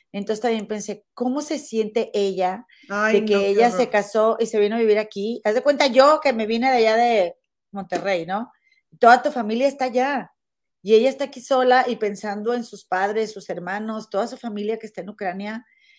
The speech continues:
Speaker 1: Eh, hay muchos ucranianos aquí, hay una colonia. Entonces, eh, qué terrible, no conozco los pormenores como para opinar del tema, eh, pero lo que sí sé es que, pues,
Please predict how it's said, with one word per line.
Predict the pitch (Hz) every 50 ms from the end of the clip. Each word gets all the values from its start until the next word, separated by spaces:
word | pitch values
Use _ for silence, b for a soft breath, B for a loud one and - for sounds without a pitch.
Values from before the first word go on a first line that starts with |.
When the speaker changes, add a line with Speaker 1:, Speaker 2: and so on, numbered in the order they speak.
| b b b b b _ _
Speaker 1:
Eh, | 196 190 190 - -
hay | - 208 214 214 214
muchos | 220 233 233 233 247 277 277 - 320 330
ucranianos | 294 - 226 214 202 196 196 208 208 -
aquí, | 196 - - 170 170
hay | 165 160 180
una | 208 233 -
colonia. | - 190 175 180 175 208 226 196 165 165 - _ _ _
Entonces, | - 180 170 - 180 185 196 190 - 220 226 226 220 - - -
eh, | 196 185 180 180 180 175 170 170 165 151 - _ _ _ _ _ _ _ _ _ _ _ _ _ _ _ _ _ _ _ _ _
qué | - 214
terrible, | 214 220 269 262 247 254 247 262 233 262 262 262 262 254 -
no | 240 226 226 247 247 247
conozco | 285 262 262 247 - -
los | 262 254 247
pormenores | - 214 196 185 175 175 180 180 180 190 202 226 226 - - -
como | _ 175 170 165 -
para | 170 156 156 156
opinar | - - 165 156 156 156 160
del | 185 190 190
tema, | - 170 160 156 165 175 185 196 - - _ _
eh, | 175 156 147 151 - - _ _
pero | 170 170 165 160 156 151 151 151 139 120 - - _ _ _ _ _ _ _ _ _ _ _ _ _ _ _ _ _ _ _ _ _ _ _ _ _ _ _ _ _ _ _ - - _ _ -
lo | - 202 202
que | - 185
sí | 170 - 214
sé | 202 - 208 190
es | 185 -
que, | - 214 214
pues, | 214 185 175 156 - - - - -